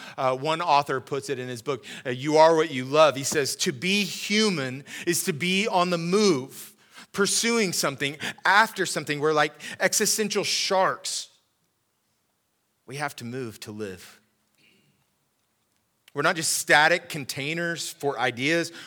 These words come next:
We're dynamic creatures directed towards some end. And so, like, here's the issue. Like,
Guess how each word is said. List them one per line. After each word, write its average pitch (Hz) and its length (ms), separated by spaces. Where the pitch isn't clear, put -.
We're 151 140
dynamic 196 800
creatures 180 560
directed 170 640
towards 147 580
some 156 440
end. 147 460
And 175 120
so, 185 240
like, 175 420
here's 220 400
the 202 180
issue. 202 280
Like, 170 260